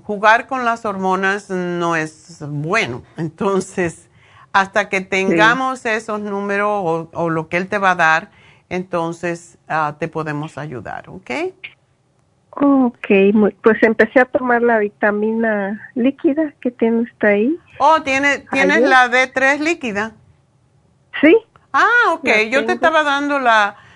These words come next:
Speaker 1: la D tres con K dos, pero esa es mucho más fuerte.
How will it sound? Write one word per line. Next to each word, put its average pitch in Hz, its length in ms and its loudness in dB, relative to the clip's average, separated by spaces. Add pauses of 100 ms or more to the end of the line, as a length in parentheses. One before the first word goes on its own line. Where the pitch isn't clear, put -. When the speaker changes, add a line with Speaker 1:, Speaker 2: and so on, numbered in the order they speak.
(140)
Speaker 1:
la 220 160 4
D 247 160 2
tres 247 280 0
con 247 240 -4
K 214 240 4
dos, 254 380 0
pero 214 240 0
esa 220 240 -2
es 226 160 -8
mucho 220 360 -6
más 185 280 0
fuerte. 185 540 -2